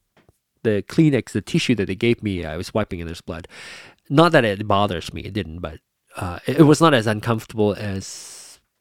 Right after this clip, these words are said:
some people were saying. So thank goodness I, I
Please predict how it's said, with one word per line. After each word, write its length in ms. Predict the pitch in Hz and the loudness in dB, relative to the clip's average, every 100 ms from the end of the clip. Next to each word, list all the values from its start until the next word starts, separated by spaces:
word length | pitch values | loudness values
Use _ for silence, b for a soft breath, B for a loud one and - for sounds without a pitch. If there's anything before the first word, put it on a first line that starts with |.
| - | -6
some 160 | 113 | -4
people 220 | 104 113 117 | -2 2 2
were 120 | 101 | 2
saying. 380 | - 101 151 208 | -2 -4 -4 0
So 280 | 131 117 - B B B B B _ _ _ _ | 4 4 2 B B B B B _ _ _ _
thank 160 | 110 95 | -8 -2
goodness 460 | 113 180 233 - - | 0 2 0 -4 -4
I, 340 | 107 104 104 107 | -2 -2 -4 -4
I 340 | 104 104 | -4 -4